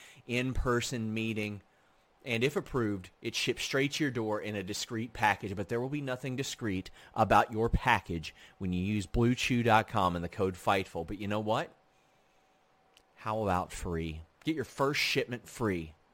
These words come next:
when you use the code fightful. Just pay five dollars shipping. blue chew dot com and the code fightful. Get that main event performance.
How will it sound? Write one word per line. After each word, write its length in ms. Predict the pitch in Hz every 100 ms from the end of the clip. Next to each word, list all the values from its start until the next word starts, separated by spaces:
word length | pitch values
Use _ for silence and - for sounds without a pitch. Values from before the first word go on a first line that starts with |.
| _ _ _
when 160 | - 117
you 60 | 104
use 220 | 107 107
the 80 | 110
code 300 | - 101 101
fightful. 440 | - 98 95 104
Just 160 | 123 -
pay 140 | 196
five 540 | - - 131 117 117 104
dollars 380 | 98 101 95 90
shipping. 480 | - 101 - 62 57 _ _ _ _ _ _
blue 440 | 95 90 101 143 202
chew 360 | - 185 185
dot 360 | 160 131 135 -
com 500 | - 110 87 82 80 - _ _ -
and 240 | 117 104
the 80 | 95 -
code 560 | - - 123 127 131 107 -
fightful. 520 | 120 95 95 - 65 67 _ _ _ _
Get 260 | - 190 -
that 260 | 104 85 87
main 440 | 90 95 101 107
event 440 | 110 87 87 82
performance. 1040 | - 90 - - 78 65 60 - - -